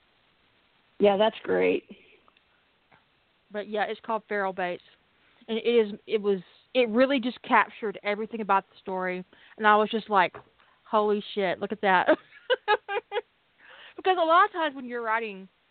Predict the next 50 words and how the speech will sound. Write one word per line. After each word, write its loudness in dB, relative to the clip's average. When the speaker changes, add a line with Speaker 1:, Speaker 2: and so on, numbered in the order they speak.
Speaker 2:
you, -10
um, -2
I 2
have, 2
I -6
have, -2
well, -8
when -2
I 6
write, -4
it -12
just -20
kinda -4
takes -10
place -6
in -2
my 2
head 0
like 2
a -4
movie. -4
And 0
I 6
often -6
wonder -8
if -8
anybody 2
else -2
is -20
seeing -6
that, -2
seeing -2
what 2
I -2
see. -6
And 0
so -8
look -4
at 4
that 2
image, -4
and 0
I 4
was 0
like, 2
"Yes, 4
she -4
saw 6
what 0
I 2